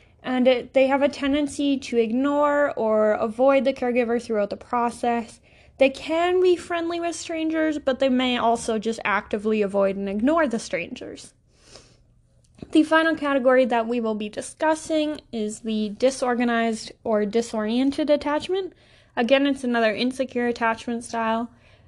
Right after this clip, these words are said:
The child is most stressed by the strange situation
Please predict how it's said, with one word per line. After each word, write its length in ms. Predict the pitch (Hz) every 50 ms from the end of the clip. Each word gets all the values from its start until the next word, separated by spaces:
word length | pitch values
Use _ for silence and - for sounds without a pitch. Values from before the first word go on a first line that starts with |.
| - - _ _ _ _ _ _ _ _ _ _ _ _ _ _ _ - -
The 580 | - 262 262 262 254 240 240 233 233 226 226 214 -
child 440 | - - - 285 277 277 277 277 247
is 160 | 262 254 254
most 260 | 269 294 311 320 -
stressed 520 | - - 294 277 285 277 277 - - -
by 180 | - 262 247 240
the 220 | 226 220 226 233
strange 380 | 226 - - - 247 240 240 233
situation 960 | 233 - - 226 226 - 226 226 226 233 226 - - 233 226 226 220 220 220